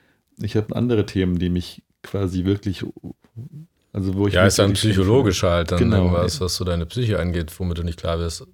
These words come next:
Speaker 2: oder klar kommen willst oder klar wirst, klar
Speaker 1: Jetzt
Speaker 2: kommst und nicht klar kommen möchtest vielleicht auch.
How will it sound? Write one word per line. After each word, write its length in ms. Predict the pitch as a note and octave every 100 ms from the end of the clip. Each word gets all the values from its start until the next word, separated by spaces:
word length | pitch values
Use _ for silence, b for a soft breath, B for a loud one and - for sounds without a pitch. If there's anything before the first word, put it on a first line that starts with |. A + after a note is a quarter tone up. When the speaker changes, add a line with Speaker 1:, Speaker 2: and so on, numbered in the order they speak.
| _ -
Speaker 2:
oder 160 | E2+
klar 300 | D#2 F2+ E2+
kommen 500 | E2 - F#2 E2+ D#2+
willst 500 | E2+ F2 D#2+ - - _ _
oder 180 | - E2
klar 380 | D#2 - F2 E2
wirst, 320 | F2 E2+ -
klar 200 | G2 G2
Speaker 1:
Jetzt 100 | F#2+
Speaker 2:
kommst 480 | - G#2+ F#2+ - - _ _ _ _ _ _
und 500 | G#2 F#2+ F#2 C3+ D3
nicht 220 | F#2+ F2+
klar 160 | - F#2+
kommen 220 | F#2 F2+
möchtest 320 | G#2+ - F2
vielleicht 320 | F2+ E2+ E2+
auch. 200 | F2 E2+